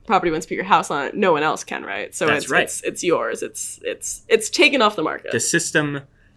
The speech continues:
Speaker 2: uh, components are
Speaker 1: Mm-hmm.
Speaker 2: taking up resources.
Speaker 1: Gotcha.
Speaker 2: So in an ecology context,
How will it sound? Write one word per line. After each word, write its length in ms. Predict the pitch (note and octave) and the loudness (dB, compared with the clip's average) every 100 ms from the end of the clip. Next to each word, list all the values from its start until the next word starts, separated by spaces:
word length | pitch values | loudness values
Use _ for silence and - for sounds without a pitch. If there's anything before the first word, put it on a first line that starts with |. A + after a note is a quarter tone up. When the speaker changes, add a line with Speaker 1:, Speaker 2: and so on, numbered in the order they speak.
| _ | _
Speaker 2:
uh, 240 | A#2 G#2 G2+ _ | -8 -6 -8 _
components 720 | - B2 A2+ D#3+ C3+ G#2+ - - | -6 -4 0 2 2 0 -4 -6
are 140 | A2+ A2 G2+ | -2 -2 -2
Speaker 1:
Mm-hmm. 180 | - | -4
Speaker 2:
taking 400 | - - D#3+ C3 | 0 4 4 4
up 160 | B2 G#2 | -2 -2
resources. 440 | G2+ F2+ G#1 - - | -6 -8 -12 -10 -4
Speaker 1:
Gotcha. 340 | E3 F3+ F#3+ - _ _ | -4 -2 -6 -10 _ _
Speaker 2:
So 460 | - - A2+ A2 G#2+ | -6 0 2 2 -2
in 120 | G#2+ | -4
an 60 | G#2+ | -6
ecology 540 | G#2 - D#3 C#3 C3+ | -4 0 0 2 0
context, 800 | - B2 A#2+ A#2 A2 - - - | 0 -2 -2 -6 -6 -8 -12 -14